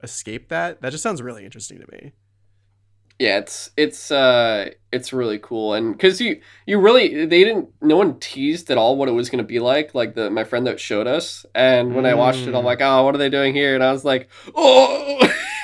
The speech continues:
Speaker 2: When they finally reveal it, I'm like, "What the fuck?"
Speaker 1: Interesting.
Speaker 2: Uh,
Speaker 1: Okay.
Speaker 2: yeah, it, it, 'cause it really was. I was like, "Why the hell are you showing me this?" And then when you see the twist, you're like, "I get it. Okay, I'm in."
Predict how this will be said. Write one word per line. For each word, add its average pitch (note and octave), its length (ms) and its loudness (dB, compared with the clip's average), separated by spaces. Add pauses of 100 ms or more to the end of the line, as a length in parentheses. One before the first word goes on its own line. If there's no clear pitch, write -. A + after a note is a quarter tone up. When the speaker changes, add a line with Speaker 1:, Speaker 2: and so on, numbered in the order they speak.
Speaker 2:
When C4+ 180 6
they C4+ 160 4
finally A#3 400 4
reveal F#3+ 400 6
it, F3 140 4
I'm F3 100 2
like, F#3+ 260 6
"What B3+ 420 2
the B3+ 120 4
fuck?" C4+ 400 6 (1080)
Speaker 1:
Interesting. F#3 580 -12
Speaker 2:
Uh, E3 260 2 (100)
Speaker 1:
Okay. B2 380 -10
Speaker 2:
yeah, C#3+ 260 6
it, F#3 340 2
it, F#3 180 2
'cause C#4+ 160 2
it C4 120 -4
really A#3+ 260 2
was. F3 360 2
I D3+ 120 4
was D#3 140 -4
like, D#3+ 160 -2
"Why D3+ 160 4
the F#3+ 100 0
hell F3+ 160 -2
are F3+ 40 2
you D#3 140 2
showing C#3+ 360 -2
me C3 100 -2
this?" G#2+ 340 -8
And C#3 160 -2
then C#3+ 120 2
when D#3 100 2
you D3+ 100 2
see D#3+ 160 -2
the C3+ 100 -6
twist, D3 440 -4
you're C#3+ 100 -4
like, B2+ 280 -2
"I A#2+ 120 0
get G#2+ 180 -4
it. - 100 -10
Okay, G#2+ 260 -10
I'm - 120 -8
in." - 180 -12